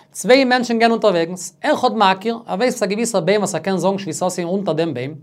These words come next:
ער האט איינער מכיר, ער קען נישט דעם פלאץ דארט. ווי קען ער מאכן? איז שיינע מכיר, מויסער שוויסאסי למכיר.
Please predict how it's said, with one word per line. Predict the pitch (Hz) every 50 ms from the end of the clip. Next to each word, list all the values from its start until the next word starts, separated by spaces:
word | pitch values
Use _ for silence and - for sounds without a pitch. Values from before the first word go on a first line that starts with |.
| - - _ _ _ _ _ _ _
ער | - 151 - 196
האט | 196 185
איינער | 220 262 294
מכיר, | 277 254 220 - - 151 131
ער | 135
קען | 131 - 165
נישט | 180 170
דעם | 180 196 196
פלאץ | 226 240 247 220
דארט. | 190 190 151 - 120 110 - _ _ _ _ _ _ _ _ _ _ _
ווי | - 160 170
קען | 170 196 190
ער | 190
מאכן? | 185 165 139 143 127 98 - - - - _ _ - _
איז | 185 160
שיינע | - - 190 190 254 294 277 254
מכיר, | 233 220 226 240 233 233 202 196 196
מויסער | 202 196 202 220 294 294 - - 226 220
שוויסאסי | 214 214 196 208 196 - 240 226 226 226
למכיר. | 214 208 185 175 170 165 - 170 160